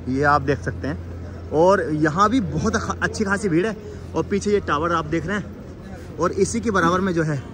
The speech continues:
हमें चलना है, उन्यासी नंबर gate पे हम चलेंगे। भाई ये देखो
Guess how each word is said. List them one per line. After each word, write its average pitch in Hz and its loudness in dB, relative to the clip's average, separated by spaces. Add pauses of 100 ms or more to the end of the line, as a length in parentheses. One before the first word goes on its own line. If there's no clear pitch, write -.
(360)
हमें 170 4
चलना 143 0
है, 143 0
उन्यासी 175 2
नंबर 170 0
gate 151 2
पे 156 -2
हम 143 0
चलेंगे। 151 0
भाई 160 4
ये 170 4
देखो 165 4